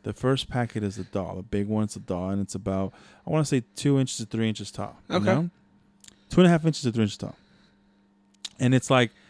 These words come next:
Speaker 1: different themes, so it's either gonna be, like, a glitter theme or hair theme, whatever the case may be.
Speaker 2: Right.
Speaker 1: And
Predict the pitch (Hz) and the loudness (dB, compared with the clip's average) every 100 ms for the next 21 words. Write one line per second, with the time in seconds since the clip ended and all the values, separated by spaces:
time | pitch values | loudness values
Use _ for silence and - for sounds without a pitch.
0 | _ _ - 135 123 - 131 120 104 95 | _ _ -6 -4 -4 0 4 6 4 0
1 | - 98 98 - 110 104 101 101 98 95 | 0 2 2 0 -2 -2 -2 -2 -2 -4
2 | - - 92 104 110 113 101 - 110 110 | -8 -14 -6 2 4 4 0 -4 -4 -2
3 | 104 98 107 107 101 110 175 190 170 - | -4 -6 -2 -2 -2 4 6 6 4 2
4 | 139 - 110 101 92 _ - - - 131 | -2 0 2 0 0 _ -20 -18 2 4
5 | 143 - _ - 160 160 160 151 | 4 -2 _ 0 2 4 2 -2